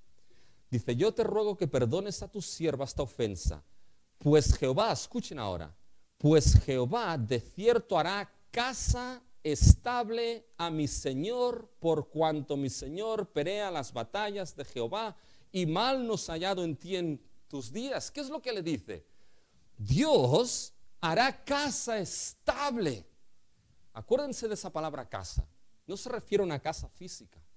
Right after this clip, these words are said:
Es dinastía. Hará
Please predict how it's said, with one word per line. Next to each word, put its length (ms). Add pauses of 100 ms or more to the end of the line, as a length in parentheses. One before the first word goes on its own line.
(840)
Es 220
dinastía. 840 (1080)
Hará 580